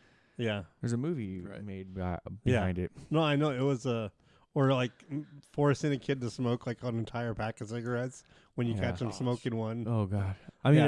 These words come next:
Speaker 2: uh,
Speaker 1: that kind of stuff.
Speaker 2: I
Speaker 1: Yeah,
Speaker 2: could
Speaker 1: it's
Speaker 2: kill a
Speaker 1: crazy.
Speaker 2: kid.
Speaker 1: Yeah.
Speaker 2: You could kill a kid with the
Speaker 3: Mm-hmm.
Speaker 2: nicotine.
Speaker 1: Yeah.
Speaker 2: But no, one thing that my dad started doing when I was probably in middle school that was very, very effective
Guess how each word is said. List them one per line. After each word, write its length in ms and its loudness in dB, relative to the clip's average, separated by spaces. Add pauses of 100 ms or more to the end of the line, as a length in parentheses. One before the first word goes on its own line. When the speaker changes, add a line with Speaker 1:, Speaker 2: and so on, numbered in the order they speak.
Speaker 2:
uh, 80 -4
Speaker 1:
that 180 6
kind 140 4
of 60 0
stuff. 160 -2
Speaker 2:
I 40 4
Speaker 1:
Yeah, 100 10
Speaker 2:
could 100 8
Speaker 1:
it's 100 0
Speaker 2:
kill 180 12
a 40 8
Speaker 1:
crazy. 300 6
Speaker 2:
kid. 100 2
Speaker 1:
Yeah. 100 4
Speaker 2:
You 60 8
could 120 4
kill 200 6
a 60 4
kid 260 -2
with 160 -12
the 60 -10
Speaker 3:
Mm-hmm. 60 -2
Speaker 2:
nicotine. 500 -2 (260)
Speaker 1:
Yeah. 240 -2 (540)
Speaker 2:
But 340 4 (140)
no, 200 10
one 200 12
thing 160 4
that 220 2
my 160 2
dad 300 4
started 280 -2
doing 120 2
when 100 0
I 100 2
was 140 0
probably 480 -2
in 220 -4
middle 160 0
school 300 -4
that 100 -2
was 140 -6
very, 340 2
very 260 -2
effective 580 -6